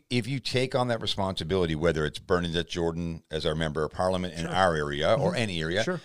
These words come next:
Speaker 1: uh, you know, Mark Fury as
Speaker 2: Mm-hmm.
Speaker 1: our M L A,
Speaker 2: Mm-hmm.
Speaker 1: just like any other
Speaker 2: Sure.
Speaker 1: province across the country, we all
Speaker 2: Mm-hmm.
Speaker 1: have the same political representation.
Speaker 2: Sure.
Speaker 1: If you take on that responsibility, you should be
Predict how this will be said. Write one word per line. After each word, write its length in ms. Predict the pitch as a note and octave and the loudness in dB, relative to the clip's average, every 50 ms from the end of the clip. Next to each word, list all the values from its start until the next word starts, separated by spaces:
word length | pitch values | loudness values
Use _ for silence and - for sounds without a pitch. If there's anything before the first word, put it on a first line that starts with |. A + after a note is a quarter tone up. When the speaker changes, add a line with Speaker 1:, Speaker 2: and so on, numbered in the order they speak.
| - - _ - | -16 -20 _ -10
Speaker 1:
uh, 180 | - E2+ E2 D#2 | -8 -6 -6 -6
you 80 | F#2 F#2 | -6 -4
know, 100 | E2+ D#2+ | -4 -2
Mark 600 | E2 E2 E2 F2 F2+ G2 - - - - - - | -2 0 2 2 2 2 0 -6 -20 -20 -20 -16
Fury 420 | - - - F#2 F2+ F2+ F2+ F2 F2 | -10 -2 2 2 2 2 2 0 0
as 180 | E2+ E2+ D2+ | 0 2 2
Speaker 2:
Mm-hmm. 60 | F2 E2+ | 2 2
Speaker 1:
our 100 | E2+ E2+ | 2 2
M 200 | E2+ E2+ E2 D#2+ | 0 -2 -2 -2
L 220 | D#2+ D#2 D2+ D2+ | -2 -2 -2 -2
A, 280 | D2 D2 D2 E2+ G2 G#2+ | -2 -2 -4 -6 -6 -6
Speaker 2:
Mm-hmm. 160 | C#3 C3 D#3+ F3 | -6 -6 -4 -2
Speaker 1:
just 180 | B2 A#2 - | 0 0 2
like 140 | A#2 A2+ - - | 2 0 -2 -4
any 240 | - G#2 G#2 G#2+ G#2+ | -6 -4 -2 2 2
other 160 | G2+ F#2 F2 F#2+ | 2 2 2 -2
Speaker 2:
Sure. 40 | - | -4
Speaker 1:
province 680 | - - G2 F#2 F2 E2+ E2+ D2+ F#2+ A2 A2 - - - - | -4 0 2 4 4 4 2 0 -4 -4 -4 -4 -4 -4 -6
across 380 | F#2 - - F#2 F2+ F2 - - | -10 -4 -2 0 0 0 -2 -6
the 80 | G#2 | -6
country, 400 | - G2 E2+ D#2+ - - E2+ F2+ | -4 -4 -4 -4 -4 -6 -8 -8
we 160 | F2+ F#2 F#2+ | -6 0 2
all 100 | F2 F2 | 4 4
Speaker 2:
Mm-hmm. 80 | F2+ - | 6 4
Speaker 1:
have 100 | - E2 | 2 0
the 60 | F#2+ | 0
same 360 | F2+ - G2 F#2 F#2 F#2 F#2 | 0 0 2 0 0 -2 -4
political 460 | D#2+ - - F#2 F2 F2 F#2 - F#2+ F2 | -6 -8 -6 -4 -2 -2 -2 -4 -4 -2
representation. 920 | E2+ F2+ F2 - F#2 F#2 G2+ - - F2+ D2+ C2 - - C#2 D2+ F#2 - - - - | -2 -2 -2 -2 -6 -8 -8 -6 -6 -6 -6 -6 -8 -10 -10 -10 -12 -14 -18 -20 -18
Speaker 2:
Sure. 180 | - - D#3 D#3+ | -12 -10 -6 -2
Speaker 1:
If 140 | B2+ B2+ A#2 | 0 0 0
you 60 | B2+ B2+ | -2 -6
take 300 | - - B2 A2+ - B2 | -2 -2 -2 -2 0 -2
on 100 | B2 B2 | 0 0
that 140 | B2 - | 0 -2
responsibility, 960 | A2+ A#2 - - G#2 F#2+ G2 F2 - F#2+ E2 E2 D#2 D2 D2 D#2 F2+ G2+ F#2 D#2+ | -2 -4 -2 0 0 0 0 -2 -6 -8 -6 -4 -4 -4 -4 -6 -8 -8 -10 -8
you 220 | D2 F#2 G2+ G#2+ | -6 -6 -6 -4
should 220 | G2+ - G#2+ G2 F2 | -6 -6 -6 -6 -8
be 200 | F#2 F#2 F2+ | -8 -12 -12